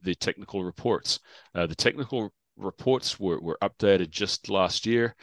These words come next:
Uh, they really underpin, uh, and, and I should add that they are independent, uh, expert, uh, uh, uh, technical reports, uh, and they really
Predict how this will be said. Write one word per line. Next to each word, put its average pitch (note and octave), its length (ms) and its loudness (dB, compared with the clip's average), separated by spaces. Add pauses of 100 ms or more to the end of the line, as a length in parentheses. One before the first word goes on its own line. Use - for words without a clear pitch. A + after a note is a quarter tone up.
(340)
Uh, E2 320 -2
they E2+ 140 2
really F#2+ 420 4
underpin, F#2 760 -4
uh, D#2 360 -4 (180)
and, E2 320 -4
and E2+ 160 -4
I D#2 40 -2
should F#2 240 -2
add F2 240 0
that E2 160 -6
they D#2 200 0
are - 120 -4
independent, F2+ 680 -6 (380)
uh, D#2 340 -6 (140)
expert, - 760 -4
uh, E2 60 -6
uh, D2+ 760 -8
uh, D2 260 -16 (140)
technical - 460 -8
reports, - 640 0 (440)
uh, D2 380 -6 (380)
and E2 340 -6
they E2+ 140 0
really F#2+ 420 4